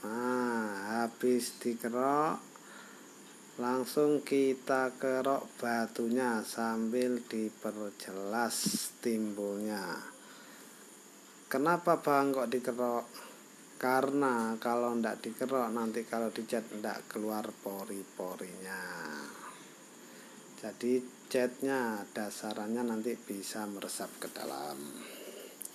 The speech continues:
Sambil kita ngerok, sambil kita memperjelas garisnya. Nah,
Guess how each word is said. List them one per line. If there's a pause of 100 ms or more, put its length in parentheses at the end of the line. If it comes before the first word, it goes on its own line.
(420)
Sambil
kita
ngerok, (340)
sambil
kita (1800)
memperjelas (2250)
garisnya. (1500)
Nah,